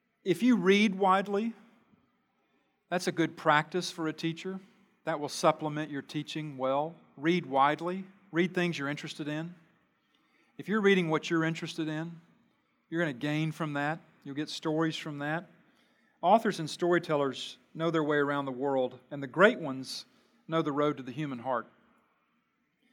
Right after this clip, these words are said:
Jesus communicated frequently by way of stories. They're called parables. Parables put truth in tension. It looks like, I mean, para-,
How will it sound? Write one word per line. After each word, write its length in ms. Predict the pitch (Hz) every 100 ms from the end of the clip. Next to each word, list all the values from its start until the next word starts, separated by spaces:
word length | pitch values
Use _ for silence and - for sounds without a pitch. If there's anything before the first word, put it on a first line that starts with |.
| _ _ _ _ _ _ -
Jesus 340 | 185 175 170
communicated 560 | 180 170 165 170 160 -
frequently 440 | 175 170 165 147
by 140 | 139
way 160 | 139 139
of 100 | 135
stories. 600 | - 170 160 127 107 -
They're 80 | 143
called 280 | 139 131 -
parables. 580 | 160 151 117 110 - -
Parables 340 | 160 165 170
put 240 | - 165 -
truth 400 | - 170 165 165
in 140 | 143
tension. 580 | - 170 160 120 98 - _ _ _ _ _ _ _ _ _ _ _ _ _ _ _ _ _ -
It 100 | 143
looks 360 | 156 190 196 156
like, 340 | 135 131 135
I 40 |
mean, 160 | 143 143
para-, 380 | - 170 175